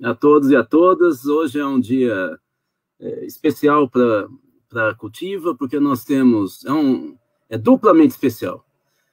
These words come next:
E duplamente especial por causa do Rogério. O deputado federal Rogério Fe-, Correia é talvez o deputado federal mais combativo que nós temos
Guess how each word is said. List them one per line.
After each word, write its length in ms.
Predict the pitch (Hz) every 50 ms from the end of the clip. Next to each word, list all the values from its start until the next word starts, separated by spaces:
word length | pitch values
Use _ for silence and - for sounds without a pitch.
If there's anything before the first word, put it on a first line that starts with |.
| _ _ _ -
E 180 | 131 143 147 131 -
duplamente 560 | - 123 127 - 208 - - 190 185 190 180
especial 480 | - - 180 165 - - 170 180 - -
por 80 | _
causa 180 | 190 185 175 156
do 120 | 160 175
Rogério. 800 | 147 151 127 113 107 92 82 - - - - - - 92 113 120
O 40 | 123
deputado 460 | 120 151 147 - - 170 165 156 147
federal 320 | - 160 151 147 143 143 135
Rogério 380 | 123 139 131 123 143 135 135
Fe-, 240 | 123 - 120 120 - - -
Correia 680 | - 123 113 104 131 151 165 170 165 160 156 - - _ _ -
é 380 | - 147 156 156 - - 135 - _ _ _ _ _ _ _ _ _ _ _
talvez 500 | - - 143 131 123 - 151 165 170 151 -
o 40 | 151
deputado 360 | 156 147 123 - 160 135 123
federal 280 | - 156 139 135 139 135
mais 280 | 139 156 180 202 180
combativo 800 | - - 175 156 139 143 117 - - - 156 165 170 147 131 123
que 80 | - 131
nós 240 | 127 123 120 - -
temos 720 | - 139 135 131 127 113 98 92 92 - - - - _